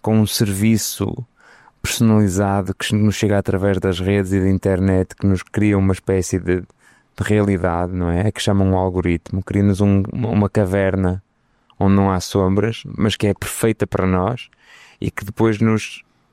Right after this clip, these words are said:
distancia do outro. E aí é que eu entronco a questão das artes, porque eu acho que as artes são um,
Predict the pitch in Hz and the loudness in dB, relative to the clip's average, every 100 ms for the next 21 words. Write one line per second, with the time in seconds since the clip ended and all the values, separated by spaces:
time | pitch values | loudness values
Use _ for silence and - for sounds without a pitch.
0 | _ - - 123 107 - 113 98 95 90 | _ -6 -2 0 0 0 -2 0 0 0
1 | 85 - - _ _ - - - _ _ | -2 -10 -20 _ _ -20 -20 -20 _ _
2 | _ 151 170 165 185 _ _ _ 110 110 | _ 0 2 2 -4 _ _ _ 0 2
3 | 139 - 120 120 123 120 113 120 120 127 | 0 0 -2 0 2 2 2 0 0 0
4 | 120 - - 117 117 107 101 87 82 - | -2 -4 -4 -2 0 0 0 -2 -4 -14
5 | - - 110 - 113 110 107 - 107 104 | -12 -2 -2 0 -2 0 -2 -2 0 2
6 | 104 104 | 4 2